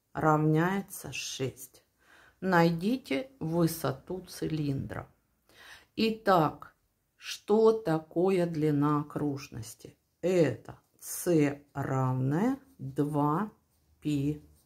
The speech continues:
R. А в нашей формуле два пи R это первые три числа.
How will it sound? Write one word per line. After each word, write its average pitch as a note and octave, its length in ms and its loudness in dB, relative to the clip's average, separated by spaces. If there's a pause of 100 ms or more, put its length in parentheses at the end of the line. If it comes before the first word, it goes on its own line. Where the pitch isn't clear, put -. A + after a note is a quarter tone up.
(140)
R. B2 360 -8 (1000)
А A#3+ 200 12
в C4 80 6
нашей C#4 560 6
формуле A#3+ 880 2
два F#3+ 480 4
пи F#3 440 -4
R A3+ 440 4
это E3+ 340 2
первые F#3+ 760 2
три D#3+ 480 0
числа. - 640 -6